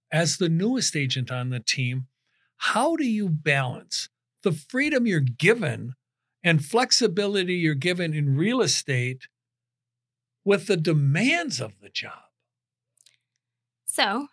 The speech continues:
Speaker 2: at first, I was horrible at this.
Speaker 1: Okay.
Speaker 2: <laughs> I would, I felt like I had to do everything at once, and my, my time management wasn't very good. So
Speaker 1: Mm-hmm.
Speaker 2: I kinda was burning myself out.
Speaker 1: Yep.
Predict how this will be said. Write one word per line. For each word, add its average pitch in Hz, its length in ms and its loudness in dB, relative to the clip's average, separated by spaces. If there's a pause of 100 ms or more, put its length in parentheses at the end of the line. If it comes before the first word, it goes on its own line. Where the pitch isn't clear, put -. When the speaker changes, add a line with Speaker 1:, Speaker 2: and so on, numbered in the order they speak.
Speaker 2:
at 226 160 -10
first, 226 320 -8
I 233 120 0
was 311 140 -6 (120)
horrible 190 380 -6
at - 160 -14
this. - 160 -10 (380)
Speaker 1:
Okay. 139 500 0 (200)
Speaker 2:
<laughs> - 220 -12
I 240 220 6
would, 233 480 0 (260)
I 233 100 -2
felt 240 160 0
like 233 140 2
I 208 60 0
had 208 160 0
to 214 100 -4
do 202 440 -8
everything 208 360 -8
at 180 180 -4
once, 190 400 -6
and 190 280 -8
my, - 480 -8 (220)
my 214 160 -4
time 240 300 0
management 214 520 -4
wasn't 277 280 -8
very 285 260 -6
good. 294 440 -2
So - 140 -2
Speaker 1:
Mm-hmm. - 100 -2
Speaker 2:
I 196 100 -10 (200)
kinda 226 180 -6
was 269 180 -8 (140)
burning 214 300 -6
myself 202 420 -10
out. 185 320 -10
Speaker 1:
Yep. 131 180 -2